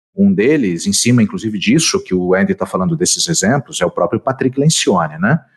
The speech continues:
Ele tem um livro maravilhoso chamado The Advantage, que ele fala: se quiser mudar a organização da tua companhia pra ela ser muito mais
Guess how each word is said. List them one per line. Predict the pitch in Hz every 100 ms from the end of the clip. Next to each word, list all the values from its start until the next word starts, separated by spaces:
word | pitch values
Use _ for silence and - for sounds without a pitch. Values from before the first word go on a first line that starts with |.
| _ _ _
Ele | - -
tem | 107
um | 107
livro | 101 104
maravilhoso | 101 101 101 98 101 127 127
chamado | - 95 90
The | 95
Advantage, | 95 92 92 104 156 165 - - _ _ _ _
que | 113
ele | 143
fala: | - 101 78 76
se | 110
quiser | 101 95 123
mudar | 151 101 98 151
a | 175
organização | 117 107 95 90 - 82
da | 82
tua | -
companhia | - 127 127 98 92 82
pra | 78 80
ela | 82
ser | - 92
muito | 85 120 110
mais | 104 101 82 76 - -